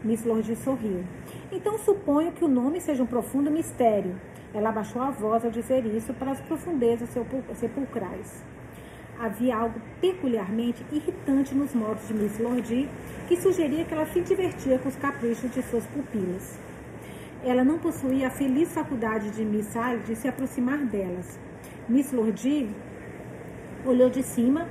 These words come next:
através de lorgnetos. "Claro que o nome é um segredo", disse Patty.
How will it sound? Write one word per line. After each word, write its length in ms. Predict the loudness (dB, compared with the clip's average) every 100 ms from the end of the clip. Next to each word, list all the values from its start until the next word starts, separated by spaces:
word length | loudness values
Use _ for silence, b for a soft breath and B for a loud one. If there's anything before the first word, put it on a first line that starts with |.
| -6
através 400 | -6 -2 2 2 4
de 60 |
lorgnetos. 580 | 2 4 4 2 -6 -12 -14 -14 -14 B B B -4
"Claro 300 | -2 2 0
que 120 | 2
o 60 | 4
nome 220 | 4 2
é 20 |
um 40 |
segredo", 540 | 2 0 2 2 2 0
disse 240 | -4 -4
Patty. 460 | -6 -4 -4 -6